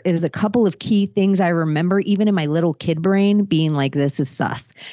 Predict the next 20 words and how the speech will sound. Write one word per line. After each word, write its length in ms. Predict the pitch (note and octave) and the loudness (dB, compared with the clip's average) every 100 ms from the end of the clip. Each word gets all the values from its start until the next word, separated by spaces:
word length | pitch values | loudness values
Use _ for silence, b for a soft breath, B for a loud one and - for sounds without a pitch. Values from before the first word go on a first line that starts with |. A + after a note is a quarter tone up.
| B _ | B _
The 120 | D#3 - | -2 0
O 120 | C#3+ | 0
J 160 | D#3+ | 0
Simpson 400 | D#3 E3 C#3+ D3+ | -2 -2 -2 -2
trial 580 | C#3 D3+ D3 C#3+ D3+ C#3 - _ _ | -2 -2 0 0 0 -2 -8 _ _
was 220 | F#3 D#3 | -4 -2
a 40 | D#3 | 0
big 220 | C#3+ C#3 | 0 0
one. 300 | C#3+ C#3 D#3 b b b - | 0 0 -2 b b b -2
And, 480 | F3 D#3 D#3 D#3 D3 - | 0 2 2 0 -2 -2
uh, 460 | C#3+ C#3 A#2+ - - - - | 0 0 0 -4 -6 -14 -14
so 320 | - F3+ D#3 | -2 0 2
nine 240 | - F3+ A#3 | 0 0 2
eleven 340 | A#3 E3+ E3+ | 0 0 0
happens. 600 | E3 D#3+ D3+ D#3+ E3 - _ _ _ | 0 0 0 0 -2 -4 _ _ _
And 180 | - D#3+ | -4 -2
at 140 | D#3 - | -2 -4
first, 460 | A3+ A3+ G#3+ - _ _ _ | -2 -2 -2 -8 _ _ _
I 340 | - E3+ E3 E3 | -4 -2 -2 -2
eat 260 | G3 F3+ E3+ | -2 0 -2